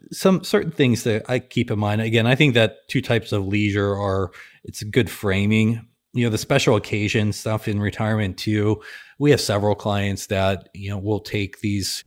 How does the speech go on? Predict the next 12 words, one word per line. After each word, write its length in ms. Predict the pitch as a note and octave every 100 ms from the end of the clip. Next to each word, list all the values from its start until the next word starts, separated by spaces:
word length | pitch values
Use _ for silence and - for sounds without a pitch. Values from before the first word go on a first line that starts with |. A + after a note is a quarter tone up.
| _ D#3
maybe 220 | E3+ D3
like 220 | A#2 -
an 160 | G2 G2+
annual 580 | G#2+ A2 A2+ A#2+ A#2
trip 420 | A#2 - B2 A#2+ A#2+
or 120 | A2
so, 380 | - A#2+ A#2 A2+
or 340 | G2+ F#2 F2+
your 160 | A2 G2+
more 220 | G2+ G#2
domestic 480 | G2 G2 G#2 - G#2+
travel. 640 | - A2 G2+ G2+ G2+ G2